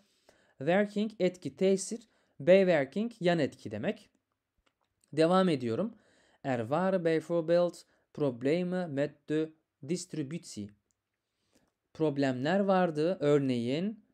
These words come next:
e, neyle alakalı problemler? Problemen met de distributie. Şimdi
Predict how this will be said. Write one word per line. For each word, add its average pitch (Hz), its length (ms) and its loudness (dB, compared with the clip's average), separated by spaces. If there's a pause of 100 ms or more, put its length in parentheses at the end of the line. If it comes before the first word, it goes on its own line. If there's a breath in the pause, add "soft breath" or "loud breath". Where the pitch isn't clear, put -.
(300)
e, 120 80 -8 (580)
neyle 170 360 2
alakalı 127 460 -4
problemler? 110 720 -6 (280 soft breath)
Problemen 143 800 -4 (240 soft breath)
met 127 600 -4
de 131 360 -2 (360 soft breath)
distributie. 156 800 -10 (280 soft breath)
Şimdi 113 460 -4